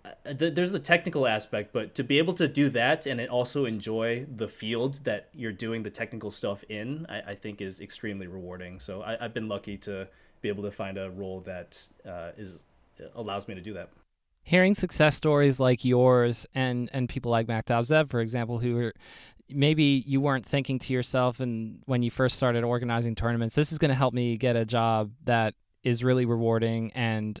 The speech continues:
Speaker 2: allows me to use the things that I've learned <laughs> from running this very small house-sized tournament with, like, five or ten other people. This is gonna get me a really fun job someday." But, like, that's how it
Speaker 1: Someday.
Speaker 2: ended up being, and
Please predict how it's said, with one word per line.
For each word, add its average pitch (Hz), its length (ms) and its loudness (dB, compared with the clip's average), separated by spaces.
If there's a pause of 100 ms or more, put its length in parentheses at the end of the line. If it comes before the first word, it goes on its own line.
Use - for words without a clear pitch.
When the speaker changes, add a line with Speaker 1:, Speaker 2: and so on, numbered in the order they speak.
Speaker 2:
allows 120 380 4
me 127 100 0
to 117 80 2
use 117 460 0
the 120 160 -4
things 120 240 -2
that 117 100 -2
I've 110 200 0
learned 113 580 0 (100)
<laughs> - 100 -14
from 120 220 6
running 120 300 4
this 135 220 4
very 127 280 4
small 120 540 2 (240)
house-sized 120 1040 4
tournament 117 520 2
with, 117 200 -2
like, 110 180 0 (240)
five 117 340 4
or 110 200 4
ten 123 260 2
other 117 200 2
people. 107 440 0 (300)
This 175 180 6
is 160 60 2
gonna 147 180 8
get 135 160 6
me 131 140 4
a 123 60 4
really 120 200 6
fun 117 240 0
job 113 300 4
someday." 113 460 0
But, 127 180 2
like, 139 200 4 (120)
that's 143 340 4
how 147 200 6
it - 20 6
Speaker 1:
Someday. 139 120 2
Speaker 2:
ended 135 220 2
up 135 160 2
being, 131 380 0
and 117 240 0